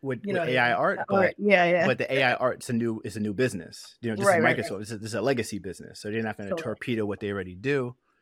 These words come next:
Speaker 1: And, um, one of the things that just hit me while I was going over the article was what is going to happen with marketing moving forward? 'Cause this thing ain't going nowhere, right? So what is gonna happen where, so the whole, okay, so the whole idea of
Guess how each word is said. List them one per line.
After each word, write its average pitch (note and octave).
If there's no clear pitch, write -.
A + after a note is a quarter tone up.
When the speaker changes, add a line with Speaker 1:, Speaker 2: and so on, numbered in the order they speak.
Speaker 1:
And, G#2
um, G2+
one C#3
of D#3
the D3
things B2
that G#2
just -
hit D3+
me A2+
while G#2+
I G#2
was G#2
going A2
over G#2
the G2+
article A#2
was G2
what A#2+
is B2
going A#2
to A2
happen A2+
with G2+
marketing G#2
moving G2
forward? G2+
'Cause A#2+
this D#3+
thing G3+
ain't C#3+
going C3+
nowhere, F2+
right? A2+
So A#2+
what A#2
is D3
gonna C3
happen B2
where, A2
so -
the B2
whole, D3
okay, G#2
so B2+
the B2+
whole D3
idea B2
of G#2